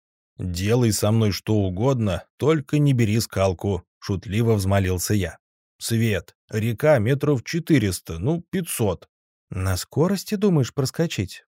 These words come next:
Вот говорю, повторяю и утверждаю,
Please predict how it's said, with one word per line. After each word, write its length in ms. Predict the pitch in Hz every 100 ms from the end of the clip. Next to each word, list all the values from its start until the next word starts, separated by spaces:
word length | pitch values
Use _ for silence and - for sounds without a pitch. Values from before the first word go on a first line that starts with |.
| _ _ -
Вот 260 | 110 143 131
говорю, 600 | 120 110 104 127 170 - -
повторяю 760 | 151 - 127 123 156 165 151
и 160 | 143 160
утверждаю, 920 | 156 151 165 151 143 139 113 104